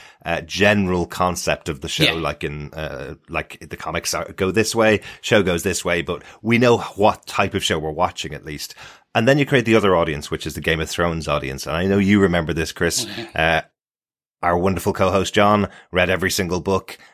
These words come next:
Speaker 1: uh, of Game of Thrones. Uh, another friend of ours had also read every single book, and they talked in hushed tones in the corner, laughing about the,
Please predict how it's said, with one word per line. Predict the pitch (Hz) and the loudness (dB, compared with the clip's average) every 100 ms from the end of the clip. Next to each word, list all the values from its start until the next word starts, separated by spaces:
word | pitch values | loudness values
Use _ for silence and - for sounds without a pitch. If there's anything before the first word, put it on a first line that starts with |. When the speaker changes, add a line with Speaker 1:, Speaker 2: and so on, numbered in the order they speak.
| - | -4
Speaker 1:
uh, | 82 - | -4 0
of | 92 85 - - | 0 0 -6 -6
Game | 90 85 | -2 -2
of | 80 | 0
Thrones. | 139 135 131 107 - - - | 2 2 2 -2 -6 -16 -6
Uh, | 82 | -4
another | 92 92 95 | -2 -2 0
friend | - 98 90 | 2 2 4
of | |
ours | 98 95 92 - - | 4 4 2 -6 -16
had | - 90 | -4 0
also | 92 98 104 | 2 2 2
read | 92 95 | 2 2
every | 92 92 | 2 0
single | - 92 85 | -2 -2 0
book, | 101 104 - - - - | 0 0 -4 -20 -20 -8
and | 92 87 | -4 0
they | 92 | 0
talked | 90 95 90 95 | 2 2 2 0
in | 85 | -2
hushed | 107 - | -2 0
tones | - 98 90 | 0 0 0
in | 87 | -4
the | 85 | -4
corner, | 95 92 82 82 - _ | -2 0 -2 -6 -10 _
laughing | 98 104 95 98 95 | 0 0 2 0 2
about | 90 - | 2 0
the, | 87 | -8